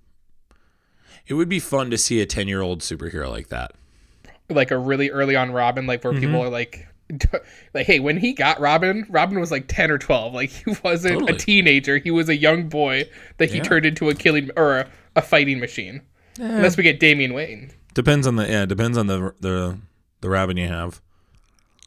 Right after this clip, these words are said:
Speaker 1: I don't think they're gonna do it. It's called The Batman. Um, obviously directed by Matt Reeves. He's putting together a cast. I mean, you gotta give him credit at that. Like, no matter how good or bad the movie is, its release for,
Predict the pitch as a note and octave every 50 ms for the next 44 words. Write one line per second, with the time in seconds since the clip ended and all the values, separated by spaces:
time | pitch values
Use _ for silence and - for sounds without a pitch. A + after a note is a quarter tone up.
0 | _ _ _ _ _ _ _ - A#2 A#2 A2+ A2+ G2+ G2 F#2+ F#2 F2 F2+ F2 E2+
1 | E2 E2+ F2 F2 F2 E2+ - - A#2 A2+ G#2 G2 F#2 G#2 G#2 F#2+ D#2+ F#2 F2+ F2
2 | E2+ E2+ E2+ D#2 D#2 E2+ F2 F2 E2+ - _ _ _ _ _ _ - F#2 F#2 F2+
3 | F2+ F2+ F2+ F2+ F2+ F2+ E2 _ _ _ _ _ _ _ _ _ _ - F#2+ F#2+
4 | F2+ E2 F#2 F#2 F2 F#2 E2+ E2 - F#2 E2 E2 E2 D#2 D#2 D#2 - - _ _
5 | _ _ _ _ _ _ _ _ _ _ - G2+ G2 G2 G#2 F#2+ G2 F#2+ F#2+ F#2+
6 | F#2 F#2 F2 E2+ - - - - - - A#3+ - - G2+ A2+ A2 - - - C#3
7 | A2+ A#2+ A#2 G#2 G2 F2+ - - - D#2 - - - - - - - _ _ _
8 | _ _ - F#2 G2 - - G#2+ G#2+ G2+ G2 G2 F#2+ G#2 G#2+ G#2+ G#2+ G2+ G#2+ G#2
9 | G#2 F#2+ - G2+ F#2 F#2 F2 F2+ E2 - F#2 F2 F2 F2 F2 F#2 F2+ F2+ E2 -
10 | - - - _ _ _ _ _ _ _ - - G#2+ A2+ A2 A2 A2 G#2 G2 G2
11 | G#2+ G2 F#2+ F#2+ F#2+ F#2 F2+ F#2 F2+ F#2 F#2 F2 F2 F2+ F2+ F2+ F2+ F2 F2 -
12 | - F#2 F#2 F#2+ G2 G#2+ A2 - - - G#2 G2+